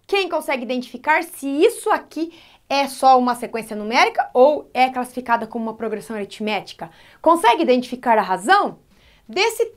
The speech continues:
termo aqui pra esse, foi adicionado quanto? Você já consegue identificar quando é negativo? Hum, tá com dificuldade, né? Pegou o negativo, o pessoal já fica com dificuldade. Então, faz aquilo que eu falei.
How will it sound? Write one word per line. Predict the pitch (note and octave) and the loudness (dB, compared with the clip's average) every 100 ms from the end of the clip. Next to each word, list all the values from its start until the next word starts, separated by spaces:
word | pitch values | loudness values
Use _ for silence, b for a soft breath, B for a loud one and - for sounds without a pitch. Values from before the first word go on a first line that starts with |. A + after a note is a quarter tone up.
| - | -4
termo | D#4+ D4+ D4 | 2 2 2
aqui | C#4 C4 - F4+ | -2 -4 -4 -4
pra | G4 E4+ D#4 C#4 | -2 2 4 6
esse, | C4+ C#4+ A#3 - F#3 E3 | 4 4 2 -4 -18 -16
foi | - A#3+ C#4 | -4 0 0
adicionado | C#4+ D4+ C#4 C#4 D4 G#4 - | 0 -4 -2 0 -2 -6 0
quanto? | C5+ C5+ G4 A3 G3+ | 2 2 0 -2 -6
Você | G3 B3 | -10 -6
já | C#4+ | -4
consegue | C4+ C4 B3+ | -4 -2 -2
identificar | A3 A3 - G#3+ B3+ D#4 | -2 -6 -10 -2 -2 -2
quando | C4+ A#3 | -6 -6
é | |
negativo? | A3 G3+ F#3+ - D4+ A#4 A4 A#3+ - b b b | -6 -8 -10 -8 -2 -2 -2 -12 -14 b b b
Hum, | G#3+ A#3+ C4+ C#4+ C#4+ C4 | -8 -6 -6 -8 -6 -2
tá | A#3 | -2
com | A#3+ | 0
dificuldade, | B3+ - C4 F4+ G4+ E4+ B3+ A3 | -6 -6 -8 -4 2 4 4 2
né? | A3+ A3+ b b - | -6 -12 b b -12
Pegou | G#3 G3 C4+ | -6 -2 -2
o | |
negativo, | F4 D#4+ B3+ B3 C4 E4 G4 | 0 0 0 -2 -10 -8 -8
o | |
pessoal | G4+ E4 D4 D4 | -8 -8 -4 -4
já | D4 | -6
fica | - - F#4+ | -8 -6 -6
com | G4 A4 | -6 -6
dificuldade. | G#4 G4+ A4+ D4 F3 - b b b b b - | -6 -4 0 2 0 -10 b b b b b -6
Então, | A#4+ B4 A#4 | 0 4 6
faz | A4 G#4 | 6 4
aquilo | G4+ G4+ G4 | 2 0 0
que | G4 | 0
eu | G4 | 2
falei. | G4+ G4+ D4+ C#4 | 4 4 4 0